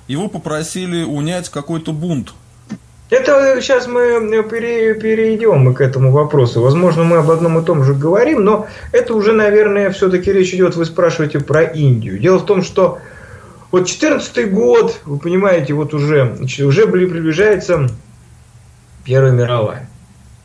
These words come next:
Speaker 2: Приближается Первая мировая, то есть мы уже видели его поведение в двух войнах.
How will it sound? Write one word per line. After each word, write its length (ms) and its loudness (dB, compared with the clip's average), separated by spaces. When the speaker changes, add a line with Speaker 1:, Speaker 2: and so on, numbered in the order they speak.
Speaker 2:
Приближается 440 0
Первая 280 0
мировая, 520 2
то 40 0
есть 140 -2
мы 160 0
уже 220 0
видели 400 -2
его 160 0
поведение 800 2
в 100 4
двух 340 2
войнах. 440 0